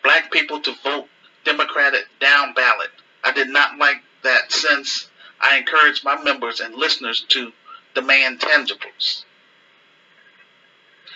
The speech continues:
Black Lives Matter turned out to be a money grab for people, making a living off the death of Black people. I discussed this on my online talk show.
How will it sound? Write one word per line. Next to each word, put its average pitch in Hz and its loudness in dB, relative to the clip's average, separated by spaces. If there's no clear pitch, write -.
Black 151 4
Lives 147 2
Matter 131 4
turned 151 4
out 147 2
to 147 -8
be 139 -10
a 127 -4
money 143 -2
grab 135 4
for 135 -4
people, - -8
making 147 0
a 120 -8
living 135 0
off 135 0
the 113 -6
death 151 0
of 147 -10
Black 143 0
people. - -10
I 135 0
discussed 147 -2
this 151 -4
on 139 -4
my 127 2
online 139 0
talk 131 -2
show. 110 -2